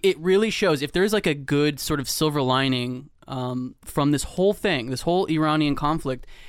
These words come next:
I think it has made so clear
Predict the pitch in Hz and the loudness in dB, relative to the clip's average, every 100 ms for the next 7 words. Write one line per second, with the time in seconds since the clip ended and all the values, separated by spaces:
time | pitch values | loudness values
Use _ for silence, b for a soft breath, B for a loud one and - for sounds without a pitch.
0 | B - 147 165 170 131 120 147 139 139 | B -4 0 2 2 0 0 0 2 0
1 | - 127 135 135 143 139 - - - 160 | -2 0 2 2 2 -2 -6 -6 -2 0
2 | 196 - 196 185 127 127 | 0 -2 0 0 -2 -4